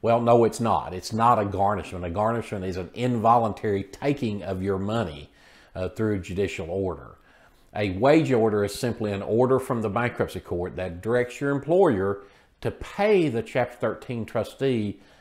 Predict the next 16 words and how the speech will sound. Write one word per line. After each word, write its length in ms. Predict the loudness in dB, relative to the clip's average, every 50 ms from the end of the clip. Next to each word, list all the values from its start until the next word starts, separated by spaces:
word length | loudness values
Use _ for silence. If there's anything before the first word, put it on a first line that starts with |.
| _ _ -6
uh, 180 | -2 -2 2 2 2
a 120 | 2 0
payment 600 | -4 -4 0 4 4 4 6 4 2 0 -2 -4 -2 2
every 280 | 2 2 2 2 0
time 320 | -2 -2 -4 -4 -2 -2 -2
you 120 | -2 -2
get 180 | -2 -2 -4 0
paid 400 | 0 2 2 4 2 0 -2 -8 -12 -20 _ _ _ _ _ -10 -2
based 400 | 2 4 4 4 2 0 -2 -6
on 340 | -4 -2 0 0 0 0 -2
your 420 | 0 0 0 2 2 0 -2 -4 -12 -16
bankruptcy 560 | -8 -6 -6 -6 -6 -2 -2 -4 -4 -4 -8 -10
plan 580 | -10 -6 -4 -2 0 0 -2 -2 -4 -6 -4
once 300 | -2 -2 -4 -4 -6 -8
it's 160 | -8 -8 -10
confirmed. 800 | -12 -10 -10 -12 -10 -6 -4 -2 -2 -2 -2 -4 -8 -14 -18